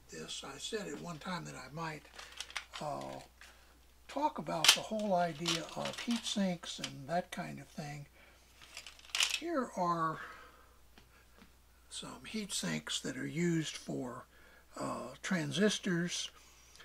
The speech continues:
uh, T O two twenty actually transistors. And here is the, uh, silicone heat sink compound that I used in the, uh,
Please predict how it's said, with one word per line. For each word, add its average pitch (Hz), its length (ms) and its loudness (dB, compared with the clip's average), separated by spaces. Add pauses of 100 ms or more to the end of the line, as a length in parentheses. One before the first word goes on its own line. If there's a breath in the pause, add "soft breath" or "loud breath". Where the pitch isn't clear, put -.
(280 loud breath)
uh, 143 220 -6
T 214 180 4
O 165 140 6
two 175 220 0
twenty 175 480 4
actually 143 380 -6
transistors. 147 960 -4 (800 loud breath)
And 165 340 2
here 240 560 6
is 170 680 0
the, 135 440 -6
uh, 123 200 -10 (960 loud breath)
silicone 185 560 4
heat 160 240 4
sink - 320 -2
compound - 640 -2
that 147 140 -2
I 67 140 -4
used 143 840 0 (520 loud breath)
in 143 280 -6
the, 135 440 -8
uh, 120 160 -8